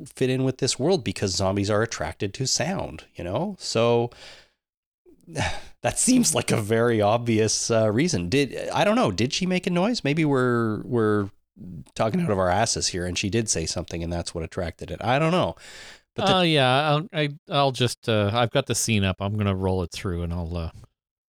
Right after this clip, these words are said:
Speaker 2: I don't want us to wait.
Speaker 1: Yeah, yeah,
Speaker 2: But,
Speaker 1: of course.
Speaker 2: uh, if, uh, if it comes up, I'll, I'll mention it.
Speaker 1: All right. Well, I mean, that, that would be a good solve, in my opinion, 'cause the tripping, I don't think, quite does it.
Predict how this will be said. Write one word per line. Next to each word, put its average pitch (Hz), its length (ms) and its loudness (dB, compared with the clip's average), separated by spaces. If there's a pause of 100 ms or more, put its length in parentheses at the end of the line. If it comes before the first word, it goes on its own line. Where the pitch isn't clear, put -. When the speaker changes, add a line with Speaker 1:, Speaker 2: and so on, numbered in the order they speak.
Speaker 2:
I 101 60 -10
don't 98 120 -2
want 95 120 0
us - 120 -6
to 90 100 -14
wait. 85 400 -6 (100)
Speaker 1:
Yeah, 120 200 0
yeah, 87 140 2
Speaker 2:
But, 85 80 -2
Speaker 1:
of 78 80 -12
course. 90 300 -4
Speaker 2:
uh, 82 360 -8
if, - 280 -8
uh, 101 180 -8
if - 140 -12
it 92 80 -8
comes 90 240 -8
up, 85 220 -8
I'll, 85 240 -14 (180)
I'll 90 140 -14
mention 85 340 -12
it. - 80 -20 (160)
Speaker 1:
All 113 140 0
right. 90 200 -4
Well, 135 280 4
I 127 100 4
mean, 127 200 2
that, 123 220 0
that 120 160 0
would 120 160 -4
be 104 180 0
a 98 60 2
good 98 220 0
solve, 92 540 -2
in 90 180 -8
my 87 160 -4
opinion, 87 400 -8
'cause 87 220 -10
the - 80 -20
tripping, 85 420 -10
I 85 60 -10
don't 85 240 -12
think, - 180 -16
quite - 260 -12
does - 200 -12
it. - 80 -16